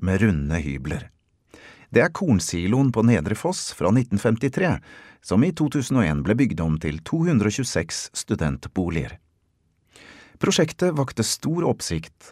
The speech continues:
og fikk mye skryt for særpreget design og gode løsninger. Siloen er moderne, men står likevel som et minne om den eldste virksomheten ved Akerselva, kornmøller. Nedre Foss mølle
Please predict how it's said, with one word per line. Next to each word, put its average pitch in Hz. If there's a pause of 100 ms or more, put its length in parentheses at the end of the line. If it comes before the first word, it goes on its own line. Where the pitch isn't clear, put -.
og 98
fikk 123
mye 160
skryt -
for 117
særpreget 80
design 190
og 139
gode 107
løsninger. 67 (1120)
Siloen 175 (100)
er 90
moderne, 87 (440)
men 147
står 165
likevel 110
som 120
et 131
minne 71
om 76
den 85
eldste 127
virksomheten 78
ved 139
Akerselva, 67 (520)
kornmøller. 76 (1300)
Nedre 180
Foss 156
mølle 82